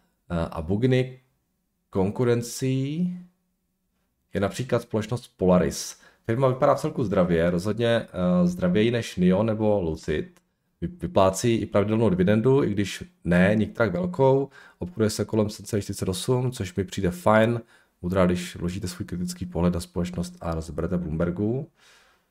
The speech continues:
Tady nějaká ukázka z jednoho z jejich produktů offroadu, jsou tady nějaké ty boginy.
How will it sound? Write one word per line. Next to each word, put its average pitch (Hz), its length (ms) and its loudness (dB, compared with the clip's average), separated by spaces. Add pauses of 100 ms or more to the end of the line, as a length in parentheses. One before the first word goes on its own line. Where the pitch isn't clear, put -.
(200)
Tady 90 80 -6
nějaká 87 220 -2
ukázka 90 520 0
z 90 60 -4
jednoho 90 220 0
z 90 40 0
jejich 95 160 -2
produktů 90 440 -6
offroadu, 120 600 -2
jsou - 200 -16
tady 90 180 -4
nějaké 87 240 -6
ty 87 100 -8
boginy. 117 640 -2